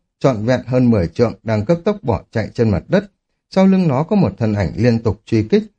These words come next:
cho đến một lát sau, vô số thiên ma thần phủ xuống. Con bọ cạp phát ra tiếng gào thét thê lương, muốn lao ra nhưng không được, bị thân ảnh phía sau đuổi theo.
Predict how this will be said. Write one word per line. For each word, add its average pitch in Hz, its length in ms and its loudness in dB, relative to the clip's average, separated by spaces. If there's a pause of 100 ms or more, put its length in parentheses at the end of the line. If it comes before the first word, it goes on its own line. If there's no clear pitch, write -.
(200)
cho 185 120 2
đến 170 200 4
một 135 240 0
lát 151 180 0
sau, 117 340 0 (240)
vô 180 200 2
số 139 220 0
thiên 143 260 2
ma 110 140 0
thần 107 280 -2
phủ 120 260 -2
xuống. 131 320 0 (360)
Con 190 160 4
bọ 165 120 2
cạp 104 300 -4
phát 143 180 -2
ra 131 80 -2
tiếng 123 280 0
gào 113 200 0
thét 156 280 -6
thê 110 180 0
lương, 107 280 2 (280)
muốn 175 260 2
lao 180 200 0
ra 170 200 2
nhưng 165 180 2
không 165 220 -2
được, 101 240 -2 (120)
bị 123 140 0
thân 120 220 -2
ảnh 92 280 -4
phía 110 120 -2
sau 110 240 -4
đuổi 107 200 0 (100)
theo. 117 260 0